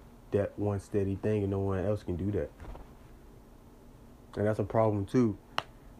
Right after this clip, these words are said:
We have a problem, a lot of people have a problem with entitlement, but I'm gonna touch on that in another episode. And, um, <clears throat> yeah, I just wanted to do, talk about criticism,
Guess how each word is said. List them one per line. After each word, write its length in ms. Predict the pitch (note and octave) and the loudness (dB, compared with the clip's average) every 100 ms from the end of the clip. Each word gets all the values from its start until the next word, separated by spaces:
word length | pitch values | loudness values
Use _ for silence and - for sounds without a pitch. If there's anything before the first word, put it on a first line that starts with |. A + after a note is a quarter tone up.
| - | -2
We 140 | A2+ | 2
have 200 | A2+ A2 | 4 2
a 60 | G2+ | 2
problem, 400 | - B2 A#2+ F#2+ | 4 6 6 2
a 40 | |
lot 140 | A2+ B2 | 2 2
of 60 | A#2+ | 2
people 160 | A2 | 0
have 180 | A2 G2 | 0 -2
a 60 | F#2 | 0
problem 320 | A#2+ A2+ G2+ | 2 2 2
with 200 | E2 F#2 | 0 0
entitlement, 480 | A2+ A#2 G#2 F2+ D#2+ | 2 4 4 0 -4
but 80 | E2+ | -2
I'm 60 | G#2 | 2
gonna 120 | A2 | 0
touch 280 | - A#2 G#2 | 2 2 2
on 120 | G2+ | 2
that 220 | A#2+ G#2+ - - - | 2 2 -2 -20 -10
in 100 | G2+ | -4
another 340 | G2 A#2 A2+ F#2 | 2 2 4 0
episode. 440 | - - E2+ D#2 - - - - - - - - - | -4 -6 -4 -4 -8 -18 -18 -18 -20 -20 -20 -14 -2
And, 160 | B2+ | 0
um, 400 | A#2+ B2 B2 A#2+ G#2+ - - - - - - - - - | 2 2 2 0 -2 -4 -4 -4 -4 -2 -4 -4 -8 -6
<clears throat> 280 | - - - - - - - - - - - - - - - - - - - | 4 4 4 -2 -16 -20 -20 -20 -20 -20 -20 -20 -18 -14 -12 -10 -8 -8 2
yeah, 140 | C3 B2+ | 8 8
I 40 | |
just 180 | B2+ A#2+ | 6 6
wanted 420 | C3+ C3 A#2+ A#2 - - | 8 8 6 2 -4 -6
to 140 | G#2 - | -6 -4
do, 220 | G#2+ A#2+ A#2 | 0 0 0
talk 260 | - C3 C3 | 4 6 6
about 260 | G#2+ G2+ - | 2 0 2
criticism, 600 | A2+ F#2+ - F#2 F#2 | -2 -2 -4 -6 -6